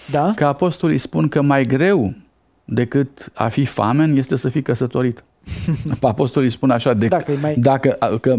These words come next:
Speaker 2: contextul este asta, Mântuitorul spune: „Omul care se căsătorește să nu se despartă de soția lui”, și apostolii spun: „Aoleu, dacă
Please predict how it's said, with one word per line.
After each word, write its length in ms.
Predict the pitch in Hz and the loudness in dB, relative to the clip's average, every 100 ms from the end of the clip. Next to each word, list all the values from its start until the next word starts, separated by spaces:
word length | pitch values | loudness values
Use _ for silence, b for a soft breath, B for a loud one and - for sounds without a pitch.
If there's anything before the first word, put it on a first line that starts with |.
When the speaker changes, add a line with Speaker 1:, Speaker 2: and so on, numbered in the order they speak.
| - - | 0 -2
Speaker 2:
contextul 500 | 135 120 160 139 143 | 0 2 2 2 2
este 220 | 131 123 | 2 2
asta, 300 | 196 - 104 B B B - | 0 0 -2 B B B -2
Mântuitorul 500 | 123 131 131 165 156 | 0 2 2 2 0
spune: 280 | - 156 | 0 2
„Omul 420 | 143 - 131 147 180 | 2 2 2 2 2
care 180 | 160 | 2
se 140 | 135 143 | 0 0
căsătorește 480 | 135 - 139 160 165 | -2 0 0 0 0
să 120 | 175 | 0
nu 60 | |
se 120 | 151 165 | 2 2
despartă 400 | 147 - 147 135 | 0 0 0 0
de 60 | |
soția 380 | 127 139 120 - | 0 0 0 0
lui”, 140 | 208 | 2
și 120 | 190 123 | 2 0
apostolii 380 | 113 127 139 | 0 -2 0
spun: 240 | 131 - 135 B B | 0 0 -2 B B
„Aoleu, 520 | - 147 127 139 127 | 2 4 4 4 4
dacă 300 | 127 135 143 | 2 2 0